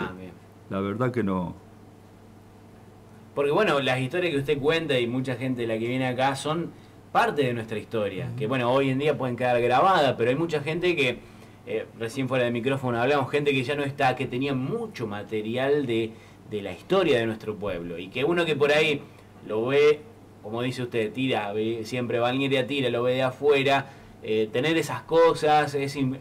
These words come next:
Speaker 1: es importante para, para las nuevas generaciones, para nosotros, eh, y, y para los más chicos que vienen, ¿no? Conocer, eh, si usted no nos cuenta lo que nos está contando,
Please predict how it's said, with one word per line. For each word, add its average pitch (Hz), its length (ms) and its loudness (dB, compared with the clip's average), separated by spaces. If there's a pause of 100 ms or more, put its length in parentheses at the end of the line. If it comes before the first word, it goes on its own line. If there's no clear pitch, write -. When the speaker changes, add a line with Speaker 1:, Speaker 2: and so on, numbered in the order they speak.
Speaker 1:
es - 160 -14
importante 143 580 -2
para, 104 360 -2
para 95 340 -6
las 90 160 -14
nuevas 120 220 -6
generaciones, 120 640 -2
para 101 140 -8
nosotros, 127 720 0 (380)
eh, 98 140 -8
y, 110 400 -8
y 107 40 -10
para 101 200 -8
los 95 140 -12
más 127 200 -6
chicos 131 320 -6
que 107 160 -8
vienen, 185 420 2
¿no? 143 140 -2
Conocer, 156 600 -2 (400)
eh, - 240 -12 (720)
si 110 160 -10
usted 151 240 0
no 147 60 0
nos 135 120 0
cuenta 120 720 2
lo 117 140 0
que 123 80 -2
nos 120 80 -4
está 143 180 2
contando, 139 600 0